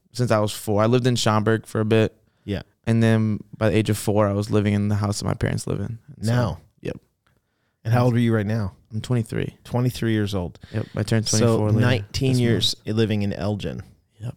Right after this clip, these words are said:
Speaker 2: Okay.
Speaker 1: But I
Speaker 2: You
Speaker 1: went to Streamwood High. And so
Speaker 2: You went to what?
Speaker 1: Streamwood High School.
Speaker 2: Shoot.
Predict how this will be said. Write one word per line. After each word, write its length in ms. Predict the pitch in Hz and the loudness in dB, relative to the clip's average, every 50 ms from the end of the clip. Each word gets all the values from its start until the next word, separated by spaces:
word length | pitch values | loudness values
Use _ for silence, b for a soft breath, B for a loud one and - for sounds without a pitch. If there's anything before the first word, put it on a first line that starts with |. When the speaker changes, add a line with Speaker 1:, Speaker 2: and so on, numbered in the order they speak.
| _ _ _ _ _ _ - | _ _ _ _ _ _ -10
Speaker 2:
Okay. 320 | 117 127 - 123 117 135 131 | -8 -4 -4 -4 -4 -2 0
Speaker 1:
But 80 | - 120 | 2 4
I 20 | |
Speaker 2:
You 60 | 120 127 | 4 4
Speaker 1:
went 140 | 120 110 - | 2 2 0
to 240 | 120 117 113 113 113 | 2 2 2 2 2
Streamwood 340 | 107 - - 110 110 110 101 | 0 -2 -2 0 2 2 4
High. 480 | 104 107 110 110 113 113 113 117 113 113 _ _ _ _ _ _ _ _ _ _ _ - | 4 4 4 4 2 2 0 0 -2 -4 _ _ _ _ _ _ _ _ _ _ _ -20
And 120 | 117 107 | -20 -16
so 260 | - - - - - - | -14 -12 -10 -10 -10 -8
Speaker 2:
You 140 | - 113 117 | -4 0 0
went 140 | 110 98 - | 0 0 -2
to 100 | - 98 | -2 -4
what? 260 | 95 95 120 202 - - | -4 -2 -4 -4 -4 -6
Speaker 1:
Streamwood 340 | - - - 120 113 107 | -4 0 2 2 2 4
High 120 | 101 101 107 | 2 2 0
School. 340 | - - - 117 120 117 _ _ _ _ _ _ _ _ _ _ _ _ - | 0 -2 -6 -8 -8 -8 _ _ _ _ _ _ _ _ _ _ _ _ -16
Speaker 2:
Shoot. 480 | - - - - - - 104 107 - | -12 -12 -10 -10 -6 -4 -4 -4 -4